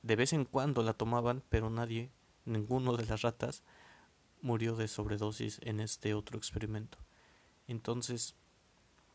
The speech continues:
depende más de la situación en la que estemos que de realmente nuestras, nuestras, eh, pensamientos o ideas.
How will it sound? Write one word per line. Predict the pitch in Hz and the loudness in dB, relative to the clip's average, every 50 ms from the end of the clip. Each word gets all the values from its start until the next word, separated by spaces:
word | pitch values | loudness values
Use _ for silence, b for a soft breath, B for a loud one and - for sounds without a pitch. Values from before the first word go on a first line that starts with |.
| _ - - - | _ -20 -16 -4
depende | - 120 120 - - 147 147 - 143 | -2 -2 0 4 4 2 4 2 0
más | 131 131 131 131 139 | 2 2 2 2 2
de | 131 127 | 0 -2
la | 117 110 | -2 -2
situación | - - 104 - 113 - - 120 120 123 | -4 -6 -8 -8 -6 -4 -2 -2 -2 0
en | 123 120 | 0 -2
la | 113 | -2
que | 107 - 110 | -4 -4 -6
estemos | - - - 120 123 123 120 127 135 - - - B B B B B B B B _ _ _ _ _ | -6 -2 0 0 0 0 -2 -4 -6 -8 -12 -14 B B B B B B B B _ _ _ _ _
que | - 127 131 - - - _ _ | 2 2 2 2 -2 -8 _ _
de | 151 117 110 107 110 - - - | -4 -2 -2 -2 -2 -4 -6 -10
realmente | 127 - - 120 120 120 120 120 120 123 117 - _ - 117 113 113 123 - - _ _ _ _ _ _ _ - _ | -8 -4 -2 -2 -2 -2 -2 -2 -4 -4 -6 -8 _ -2 -2 -2 -2 -4 -8 -12 _ _ _ _ _ _ _ -16 _
nuestras, | 139 117 110 107 104 - - 117 117 110 - - - - - b b b b b b b b b _ _ _ _ _ _ _ _ _ - | -6 -4 -4 -2 -4 -6 -8 -8 -8 -6 -6 -6 -8 -8 -12 b b b b b b b b b _ _ _ _ _ _ _ _ _ -8
nuestras, | 143 117 113 110 - - 123 120 110 - - - | -4 -2 -2 -4 -4 -2 -4 -2 0 0 0 0
eh, | - 110 107 110 110 107 110 - - - _ _ _ _ | 0 0 0 0 -2 -4 -6 -8 -14 -20 _ _ _ _
pensamientos | _ 120 110 107 - 117 110 110 120 143 156 - - - - | _ 0 0 0 0 -2 0 0 0 0 0 -2 -6 -4 -2
o | 127 | -2
ideas. | 123 117 117 120 120 123 131 127 - - - | 0 0 0 0 0 -2 -4 -4 -4 -6 -6